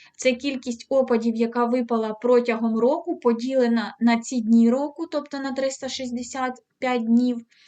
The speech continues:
і вийшло в нас понад дві тисячі міліметрів.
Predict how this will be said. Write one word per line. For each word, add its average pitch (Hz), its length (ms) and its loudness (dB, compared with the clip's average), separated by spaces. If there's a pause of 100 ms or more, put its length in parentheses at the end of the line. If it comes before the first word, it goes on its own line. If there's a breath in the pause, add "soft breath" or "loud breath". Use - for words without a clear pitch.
(180 loud breath)
і 240 140 0
вийшло 294 400 -2
в 302 60 -2
нас 294 260 -2
понад 277 380 -4 (800)
дві 233 340 -2
тисячі 240 760 -4
міліметрів. 226 840 0